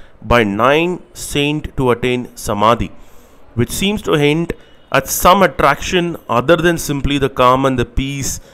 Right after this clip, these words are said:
which is evident even today. Legend tells us that this place is very sacred by associating it with Prahalada, who was one of the greatest devotees of Lord Vishnu.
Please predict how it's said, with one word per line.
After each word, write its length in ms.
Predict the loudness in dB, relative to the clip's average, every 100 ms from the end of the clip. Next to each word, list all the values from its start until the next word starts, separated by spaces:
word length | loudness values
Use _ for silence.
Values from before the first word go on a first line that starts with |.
| -20 -12
which 220 | -4 -2 -2
is 180 | -4 -2
evident 460 | 0 0 0 -2 -6
even 400 | -6 -2 -2 0
today. 300 | 0 0 -4 -12 -20 _ _ _ _ _ -8
Legend 600 | 0 2 4 2 2 -6 -12 _ -2
tells 300 | -2 0 0
us 160 | -2 0
that 200 | -4 -2
this 160 | -4
place 440 | -2 -2 -2 -2 -2
is 140 | -2
very 260 | 0 0 -2
sacred 580 | -4 -4 -4 -6 -6 -10 -16 -20 _
by 140 | -4 0
associating 840 | 0 0 0 0 0 -2 -2 0
it 180 | 0 0
with 240 | 0 0 2
Prahalada, 640 | 4 4 6 6 4 -2 -14 -20 -10
who 100 | -2
was 180 | 0 2
one 140 | 4
of 80 | 4
the 100 | 2
greatest 720 | -2 -2 -2 0 0 -2 -6 -2
devotees 500 | 2 2 2 -2 -2
of 140 | 0
Lord 180 | 2 2
Vishnu. 380 | 0 -2 -4